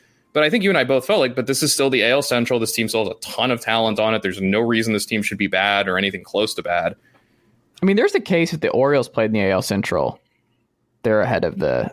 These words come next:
Speaker 2: White Sox right now. I
Speaker 1: Maybe.
Speaker 2: think
Speaker 1: I
Speaker 2: that,
Speaker 1: mean,
Speaker 2: I think
Speaker 1: yeah,
Speaker 2: the White Sox
Speaker 1: there's
Speaker 2: might be the worst team in the A L East.
Speaker 1: That'd be a fun, that'd be a fun conversation, or a fun
Speaker 2: Right? Like, we just
Speaker 1: thought
Speaker 2: flip them and
Speaker 1: experiment.
Speaker 2: see what the
Speaker 1: Yeah.
Speaker 2: Orioles look like in the A L Central and playing an A L Central schedule this year.
Speaker 1: But, uh, but I do think that, like, that's, that's kind of the thing. It's like, if,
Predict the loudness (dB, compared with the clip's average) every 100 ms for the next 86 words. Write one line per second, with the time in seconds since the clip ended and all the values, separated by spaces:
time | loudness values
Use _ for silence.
0 | _ -4 -4 -4 -4 -4 -4 -4 -4 0
1 | 0 2 2 2 2 0 2 2 2 0
2 | -2 0 0 0 0 0 -2 -2 -2 0
3 | 0 0 -2 -8 -16 _ _ _ _ _
4 | _ _ _ _ _ -20 -14 -14 -14 -16
5 | -20 -20 -20 -20 -20 -20 -20 _ _ _
6 | _ _ _ _ -20 -14 -4 -2 -2 -4
7 | -4 -2 0 2 2 0 -2 -2 -4 -2
8 | -2 -2 -2 -2 -2 0 -2 -2 -4 0
9 | 2 2 2 0 0 0 0 -2 0 0
10 | 2 2 2 2 2 2 2 2 4 2
11 | 2 0 0 0 2 2 2 2 0 0
12 | 0 0 0 2 2 2 0 0 -2 -2
13 | -2 -2 0 0 0 -2 -2 -2 0 0
14 | 0 2 0 0 0 2 2 2 0 0
15 | -2 0 0 2 2 2 0 2 0 0
16 | -2